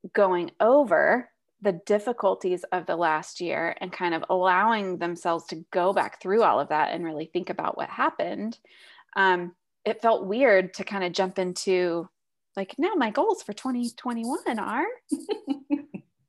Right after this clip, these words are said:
Speaker 1: Yeah.
Speaker 2: Yes. And
Speaker 1: So there's
Speaker 2: what
Speaker 1: a
Speaker 2: are you going to
Speaker 1: pause.
Speaker 2: procrastinate on? And these,
Speaker 1: Yes.
Speaker 2: there are some really, there are some difficult, "What do you want most to achieve?" It felt very like, "Ugh."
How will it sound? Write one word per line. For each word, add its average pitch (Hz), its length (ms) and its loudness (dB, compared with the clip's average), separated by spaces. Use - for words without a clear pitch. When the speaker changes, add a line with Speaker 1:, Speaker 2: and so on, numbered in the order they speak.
Speaker 1:
Yeah. 254 560 2
Speaker 2:
Yes. 214 520 -4
And 190 360 -2
Speaker 1:
So 269 180 4
there's 285 180 8
Speaker 2:
what - 80 6
Speaker 1:
a - 20 8
Speaker 2:
are 349 40 6
you 269 140 2
going 269 240 6
to - 100 6
Speaker 1:
pause. - 100 -6
Speaker 2:
procrastinate 254 880 -2
on? 147 380 -8
And 233 160 2
these, 262 100 4
Speaker 1:
Yes. 269 240 2
Speaker 2:
there 269 140 -8
are 294 40 -8
some 311 280 2
really, 285 640 0
there 330 60 -4
are 349 40 -4
some 370 240 0
difficult, 285 600 -2
"What 202 340 -2
do - 80 0
you 233 80 4
want 175 240 -2
most 185 240 -4
to 170 100 -6
achieve?" 147 460 -2
It - 120 -16
felt 185 180 -8
very 160 180 -4
like, 135 160 -8
"Ugh." 165 540 -6